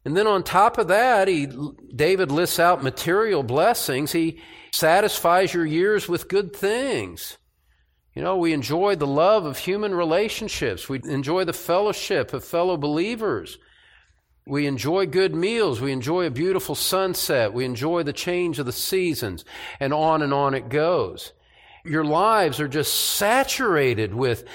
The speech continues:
these good blessings from God that you don't deserve, but that he has freely given to you.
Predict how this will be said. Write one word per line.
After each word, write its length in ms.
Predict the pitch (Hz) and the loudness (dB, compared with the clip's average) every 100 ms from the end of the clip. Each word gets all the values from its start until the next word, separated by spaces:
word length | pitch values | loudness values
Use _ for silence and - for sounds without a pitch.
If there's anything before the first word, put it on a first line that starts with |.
| - - | -18 -6
these 280 | 147 143 110 | -2 0 -2
good 480 | 107 202 269 247 135 | -4 -2 0 0 0
blessings 640 | 160 214 226 - 151 131 | 2 4 4 0 -2 -2
from 320 | - 147 127 | -2 -4 -2
God 440 | 170 220 214 135 | 0 2 4 2
that 180 | 120 - | -2 -6
you 100 | 202 | -6
don't 340 | 160 185 226 143 | -2 0 0 -2
deserve, 800 | 135 - 190 285 240 120 123 - - - - | -4 -2 0 2 2 2 -2 -6 -16 -18 -10
but 140 | 139 | -4
that 140 | 170 156 | -2 -2
he 140 | 208 | 0
has 140 | 180 | 0
freely 540 | - - 214 240 220 196 | -2 -4 -2 0 0 0
given 420 | 143 185 151 135 | 2 0 2 -2
to 180 | - 117 | -4 -4
you. 340 | 98 85 - | -4 -6 -10